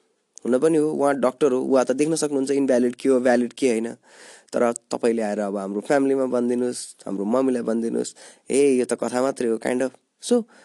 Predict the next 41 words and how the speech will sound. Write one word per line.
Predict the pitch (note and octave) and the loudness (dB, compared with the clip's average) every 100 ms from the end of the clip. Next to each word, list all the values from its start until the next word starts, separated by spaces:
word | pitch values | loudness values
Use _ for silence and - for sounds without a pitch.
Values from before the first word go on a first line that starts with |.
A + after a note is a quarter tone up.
| _ _ - | _ _ -6
यो | F3 A3 | -2 0
कुराहरू, | - G3 G#3 C#3+ E3 | 2 2 2 2 0
यी | D#3+ D#3 | -2 -2
स्वस्थानीको | F3 E3+ - D#3+ E3 D3+ | -2 -2 0 0 0 0
विरोधको | D3+ C#3 D#3 D#3 D3 | -2 2 2 0 -4
कुराहरू | - - A#2+ A2+ C3 | -4 -2 0 0 -4
त्यो | _ - E3+ G3 | _ -4 2 2
समाज, | F3 D#3 C#3+ - - | 2 2 0 -4 0
त्यो | F3+ | 2
जमातको | D3 C#3+ C3+ - | 4 2 2 0
लागि | B2+ A2+ G2+ | 0 -2 -2
होइन, | A#2 G#2+ C#3 - - - _ - | -2 -4 -6 -12 -20 -20 _ -4
जो | D3+ | 0
जमातले | D3 C3 B2+ B2+ B2+ | 2 2 0 0 -2
पढेको | - B2+ A#2+ A#2 A2+ | 0 2 2 0 -4
छ, | - | -4
लेखेको | A2+ A2+ A#2+ A#2+ A2 | -2 -2 -2 -4 -6
छ, | - | -6
बुझेको | A2 G#2 A#2+ C3+ B2+ A2+ | -8 -6 -2 0 0 -2
छ | A2+ A#2 B2 _ - - - | -4 -4 -6 _ -20 -16 -2
र | A#2+ A#2 - _ - | 0 0 -4 _ -2
यो | F#3 | 0
छुट्याउन | C#3+ B2+ C3 | 2 2 2
सक्छ | C3 - C#3 | 0 -2 0
कि, | D3+ F3+ - A#2 | 0 -2 0 -2
"ए, | G#2 _ - | -2 _ -2
यहाँ | A2 | 0
भएको | G#2 A2 | 0 -2
यो | G#2+ | -4
कुरा | G#2 | -4
गलत | G2 G#2 G#2 | -4 -4 -2
छ, | - | -4
तर | F3 - - | -6 -8 -8
यहाँ | A2 G2+ | -4 -4
भएको | G#2 A2 | -2 -4
यो | |
कुरा | G#2+ A2+ | -4 -6
एकदम | A2 B2 | -4 -6
सही | - G#2+ | -6 -8
छ | G#2 | -6
है," | G#2+ | -4